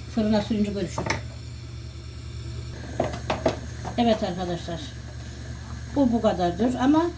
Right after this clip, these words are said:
şimdi bunu fırına atıyorum arkadaşlar. Fırına süreceğim. Şimdi fırına süreceğim.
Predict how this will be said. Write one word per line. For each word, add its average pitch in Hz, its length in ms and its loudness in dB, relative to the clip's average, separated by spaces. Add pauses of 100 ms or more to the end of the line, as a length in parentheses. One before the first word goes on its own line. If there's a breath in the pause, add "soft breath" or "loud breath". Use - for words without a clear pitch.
şimdi 269 200 6
bunu 302 140 6
fırına 269 260 6
atıyorum 220 300 2
arkadaşlar. 214 500 0
Fırına 233 260 4
süreceğim. 196 520 0 (1000)
Şimdi 220 280 2
fırına 196 400 -2
süreceğim. 175 680 0